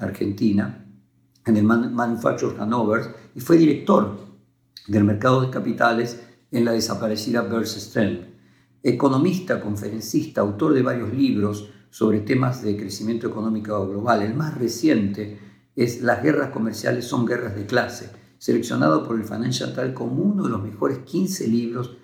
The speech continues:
de economía y negocios del año pasado, el año, perdón, del año veinte veinte. Es socio senior del Fondo Carnegie para la Paz Internacional, un think tank de expertos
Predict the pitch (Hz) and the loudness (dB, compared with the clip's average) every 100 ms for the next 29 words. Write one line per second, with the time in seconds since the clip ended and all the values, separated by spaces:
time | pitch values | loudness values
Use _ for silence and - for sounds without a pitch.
0 | _ - 110 107 107 110 120 117 107 107 | _ -2 0 0 0 -2 -2 -2 -2 -4
1 | - 113 - 110 110 101 110 101 101 101 | -6 -10 -12 -10 -8 -8 -6 -6 -6 -6
2 | 98 - 95 92 95 101 98 98 98 - | -8 -8 -8 -10 -10 -8 -8 -10 -14 -16
3 | - 110 95 98 113 113 104 104 101 98 | -4 0 0 -2 0 0 0 -4 -4 -8
4 | 87 85 - - - _ _ _ - 165 | -10 -12 -18 -20 -20 _ _ _ 6 6
5 | - 208 202 175 151 - 165 160 156 120 | 6 2 2 0 0 0 -4 -2 -2 -2
6 | 104 139 131 120 - - 113 107 104 104 | -4 -4 -2 -2 2 2 2 -2 -4 -6
7 | 104 104 98 98 107 - 104 98 95 98 | -6 -6 -6 -4 -6 -8 -8 -6 -8 -10
8 | 107 123 160 - - - - 113 120 117 | -4 0 0 -2 -6 -12 -4 -4 -2 -2
9 | - 123 104 98 - - 90 92 - 101 | 0 0 0 -6 -6 0 0 0 -8 -10